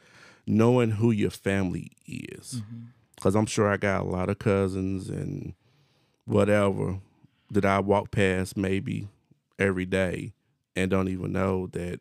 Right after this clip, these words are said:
Speaker 1: we're related.
Speaker 2: I'm pretty sure you have a whole lot of family because I cannot tell you how many times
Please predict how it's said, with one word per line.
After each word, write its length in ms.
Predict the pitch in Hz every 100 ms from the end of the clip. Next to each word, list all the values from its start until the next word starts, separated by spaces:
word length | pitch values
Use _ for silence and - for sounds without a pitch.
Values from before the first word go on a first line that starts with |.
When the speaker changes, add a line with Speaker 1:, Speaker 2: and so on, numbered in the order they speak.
| -
Speaker 1:
we're 160 | 139 -
related. 520 | - - - - - _ _ -
Speaker 2:
I'm 160 | 160 165
pretty 240 | 143 139
sure 200 | 131 135
you 180 | 131 143 127
have 120 | 120
a 60 |
whole 220 | 120 127 123
lot 180 | 120
of 100 | 113 -
family 340 | 113 113 110
because 320 | 117 110 113
I 140 | 123 131
cannot 360 | 123 120 123
tell 220 | - 127 120
you 200 | 120 113
how 160 | 117
many 180 | 117 113
times 640 | - 117 113 110 113 113